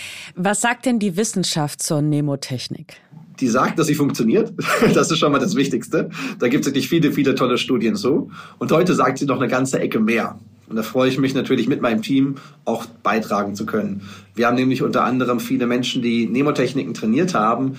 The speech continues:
Speaker 2: in den Hirnscanner, in den Magnetresonanztomographen gelegt und können damit sogar Gehirnaktivität während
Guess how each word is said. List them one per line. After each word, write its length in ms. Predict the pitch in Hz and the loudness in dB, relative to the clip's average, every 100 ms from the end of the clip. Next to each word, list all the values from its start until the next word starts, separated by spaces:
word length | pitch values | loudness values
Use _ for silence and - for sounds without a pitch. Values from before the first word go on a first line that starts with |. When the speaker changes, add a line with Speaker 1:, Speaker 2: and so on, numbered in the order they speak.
| - - | -10 -4
Speaker 2:
in 80 | 113 | 0
den 140 | 110 | 0
Hirnscanner, 640 | 113 180 180 - 107 110 117 | 2 2 2 -2 0 0 0
in 80 | |
den 240 | 107 90 95 | -2 -4 -6
Magnetresonanztomographen 1200 | - - 113 110 110 127 160 127 101 - 90 110 | -8 -4 -4 -4 -4 -2 -2 -4 -4 -2 -2 -2
gelegt 420 | 92 90 107 - - - - - | -4 0 -2 -4 -14 -20 -18 -8
und 140 | 110 | -2
können 200 | 147 165 | 2 2
damit 280 | 156 139 131 | 4 2 2
sogar 180 | 131 - | 0 2
Gehirnaktivität 960 | 123 139 - - 123 120 117 131 107 | 2 0 -2 -4 -2 -2 0 2 2
während 540 | 117 139 143 135 - | 2 2 2 0 -4